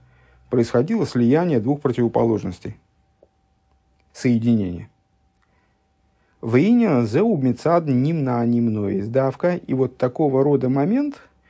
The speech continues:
он обеспечивается тем, что выше всех этих противоположностей. То есть противоположность — это ран-, ну, ладно. Мы можем говорить там о духовности и материальности,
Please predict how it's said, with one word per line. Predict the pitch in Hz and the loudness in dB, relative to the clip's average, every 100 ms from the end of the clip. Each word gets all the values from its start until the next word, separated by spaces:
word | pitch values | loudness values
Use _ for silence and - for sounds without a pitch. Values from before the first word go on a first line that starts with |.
| _ _ _ - | _ _ _ -2
он | 160 - | -2 0
обеспечивается | 123 127 120 - 151 - 113 113 107 - 123 | -2 -2 -4 -2 -2 -2 0 0 -2 -4 -6
тем, | - 202 233 214 - _ _ _ _ _ - | -4 0 0 -2 -8 _ _ _ _ _ -16
что | - 139 131 | -6 0 2
выше | 117 170 214 - 104 92 - _ _ _ | 2 0 -2 -2 -4 -4 -12 _ _ _
всех | - 175 170 156 | -2 2 2 2
этих | 143 - | -6 -2
противоположностей. | 127 127 135 131 151 131 104 - - - - _ _ _ _ - _ - | -2 0 -2 0 0 0 -2 -8 -12 -20 -20 _ _ _ _ -20 _ -12
То | - | -10
есть | 104 | -6
противоположность — | 123 113 131 131 190 196 156 127 131 | -4 0 2 4 6 4 2 -2 -2
это | 120 135 | 0 0
ран-, | 123 - 117 110 | 0 -2 -6 0
ну, | 127 | 2
ладно. | 156 120 92 90 - _ _ _ _ _ _ _ _ _ _ _ _ _ _ _ | 4 2 0 -8 -12 _ _ _ _ _ _ _ _ _ _ _ _ _ _ _
Мы | 127 127 123 | 0 2 4
можем | 127 113 107 | 4 2 0
говорить | 107 104 104 95 | 0 2 0 -2
там | 87 87 | -6 -4
о | 82 80 | -6 -8
духовности | 92 147 131 98 98 | -2 -2 0 -4 -6
и | |
материальности, | 92 95 90 147 151 117 - 117 101 | -6 -4 0 2 2 -2 -2 -6 -6